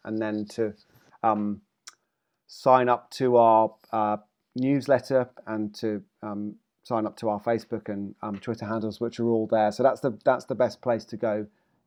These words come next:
to, to, to do that. And I think what you'll find in the kind of coming year or so is that we'll be disseminating quite a lot of research,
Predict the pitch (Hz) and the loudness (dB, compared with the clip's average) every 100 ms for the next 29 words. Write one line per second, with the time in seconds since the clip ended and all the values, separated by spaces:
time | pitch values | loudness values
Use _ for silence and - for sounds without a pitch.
0 | _ 117 110 - 120 107 - _ _ 113 | _ -4 -4 -6 -10 -10 -14 _ _ -12
1 | - 117 107 113 95 107 107 - 139 123 | -4 -2 2 2 2 -2 -8 -2 -2 0
2 | 131 123 139 127 120 110 - - 156 160 | 0 0 0 2 2 2 -6 0 4 4
3 | 139 120 117 110 107 98 113 110 _ _ | 2 0 0 0 -2 -2 -2 -4 _ _
4 | _ _ - 123 113 110 - - 143 131 | _ _ -6 -2 -2 -4 -10 -6 -2 0
5 | 107 104 95 _ _ _ _ 110 107 131 | 0 -2 -8 _ _ _ _ -12 -4 0
6 | 131 123 95 95 - 95 101 101 123 120 | 2 2 0 -6 -8 -6 -6 -6 -6 0
7 | 123 123 120 117 110 _ _ _ _ 127 | 2 2 0 0 -4 _ _ _ _ -6
8 | 117 131 123 113 104 110 123 117 107 110 | 2 2 2 -2 -4 -4 2 2 2 -2
9 | 113 - _ _ - 113 - 135 123 107 | -6 -12 _ _ -4 -4 2 6 6 4
10 | - - | -4 -16